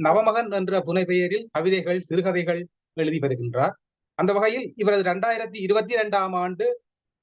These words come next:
போக்காளி என்ற நாவலும், இப்பொழுது கருப்பு பிரதிகள் வெளியீடாக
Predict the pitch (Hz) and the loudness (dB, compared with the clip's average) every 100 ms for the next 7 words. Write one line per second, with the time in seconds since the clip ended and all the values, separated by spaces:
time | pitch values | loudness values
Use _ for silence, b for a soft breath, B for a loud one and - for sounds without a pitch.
0 | - 190 214 214 202 190 180 175 156 151 | 0 2 2 2 2 0 -2 -4 -2 -2
1 | 135 139 202 _ - _ _ _ 180 170 | -4 -6 -12 _ -20 _ _ _ -2 4
2 | 240 233 247 269 - _ _ _ _ _ | 4 4 2 -4 -10 _ _ _ _ _
3 | _ _ _ _ _ - 180 208 262 233 | _ _ _ _ _ 0 0 2 -2 0
4 | 220 208 202 190 196 180 180 202 | 2 2 4 4 4 4 2 2